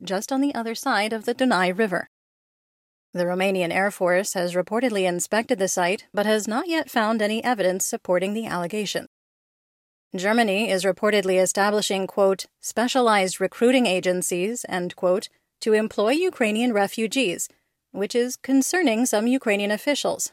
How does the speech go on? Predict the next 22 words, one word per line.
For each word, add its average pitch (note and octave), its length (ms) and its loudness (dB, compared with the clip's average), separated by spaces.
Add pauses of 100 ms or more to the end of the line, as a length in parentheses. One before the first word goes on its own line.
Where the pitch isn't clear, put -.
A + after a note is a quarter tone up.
(120)
like F3 280 -4
Lana F#3 320 0
Zerkal, G3 500 0 (440)
advisor G#3 480 2
to D4+ 100 -4
the D#4 100 0
Minister G3 420 2
of G3 80 0
Energy, A3 460 -2 (260)
who F3+ 120 -2
said, F#3+ 300 0
quote, F#3 380 2 (360)
"Ukrainians G3 720 -2
have G3 120 -2
had A3 220 -2
their G3+ 160 2
citizenship G#3+ 720 -2
acquisition F#3+ 600 -4
period F3+ 340 0 (120)
halved. G#3+ 380 -4 (280)
They," G3+ 480 0 (380)
Germans, D#3+ 460 -12